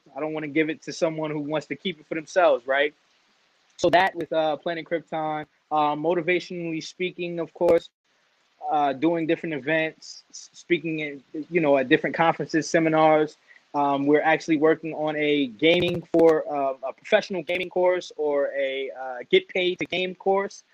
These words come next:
that we're working on for both children and adults who love gaming. We wanna help them get paid in that. Um, we also have a, an N F T minting and management company called Infinite Digital Management, uh, wherein we are taking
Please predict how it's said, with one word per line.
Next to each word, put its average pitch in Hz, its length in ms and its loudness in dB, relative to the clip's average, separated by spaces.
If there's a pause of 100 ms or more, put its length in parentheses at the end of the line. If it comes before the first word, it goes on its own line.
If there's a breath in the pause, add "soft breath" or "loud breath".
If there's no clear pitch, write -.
(380 soft breath)
that 180 160 4
we're 180 120 4
working 180 340 0
on 185 180 -2
for 165 100 -4
both 156 280 2
children 185 500 -2
and 175 160 -2
adults 165 560 4
who 156 100 -2
love 151 320 0
gaming. 175 480 -8
We 139 80 -8
wanna 143 240 -4
help 147 220 0
them 160 140 -6
get 147 200 -8
paid 165 240 -2
in 170 100 -8
that. 180 260 0 (500)
Um, 147 360 2
we 147 140 2
also 165 300 2
have 160 340 0
a, 160 300 -2
an 156 100 -12
N 175 120 -6
F 170 140 -4
T 185 520 -6 (320)
minting 185 640 -2
and 156 340 -2 (480)
management 165 600 2
company 160 400 -4
called 156 340 0
Infinite 170 400 -4 (240)
Digital 147 360 -2
Management, 143 640 -2 (400 soft breath)
uh, 143 220 4
wherein 156 540 4
we 151 120 2
are 143 80 0
taking 170 560 -4